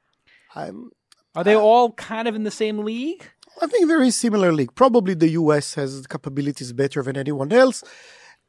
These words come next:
Speaker 1: Um, but all the others are also very good. By the way, the British are also very good. There is a lot
Speaker 2: Mm.
Speaker 1: of other nations that develop these capabilities. But the scary part is not whether you are going to need to fight.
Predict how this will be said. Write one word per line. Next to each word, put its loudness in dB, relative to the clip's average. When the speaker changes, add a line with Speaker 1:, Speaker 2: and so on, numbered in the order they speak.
Speaker 1:
Um, -2
but -10
all 2
the 2
others 2
are 2
also -2
very 0
good. 0
By 8
the 2
way, 2
the -4
British 0
are 6
also 2
very -2
good. -2
There -2
is -6
a -4
lot 2
Speaker 2:
Mm. -2
Speaker 1:
of -10
other 0
nations -6
that -10
develop -8
these -12
capabilities. -8
But -2
the 2
scary 4
part -2
is -6
not 0
whether 0
you -2
are 4
going -2
to -12
need -8
to -20
fight. -4